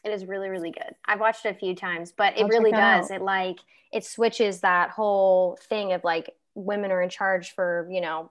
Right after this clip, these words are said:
Speaker 1: all of time, and, and, you know, men are the ones that are second-class citizens. And it really makes you think about little things that you never even thought of.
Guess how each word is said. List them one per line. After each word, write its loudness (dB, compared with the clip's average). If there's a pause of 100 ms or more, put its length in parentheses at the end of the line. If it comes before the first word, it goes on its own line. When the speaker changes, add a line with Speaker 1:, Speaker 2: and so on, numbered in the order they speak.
Speaker 1:
all 2
of -6
time, -4
and, -6 (400)
and, -6
you -4
know, -2
men -4
are 0
the 0
ones -2
that -2 (200)
are -2
second-class -8
citizens. -8
And -14 (400)
it 0
really 4
makes 2
you -2
think -4
about 2
little 0
things -6
that -10
you -2
never 0
even 0
thought 0
of. -4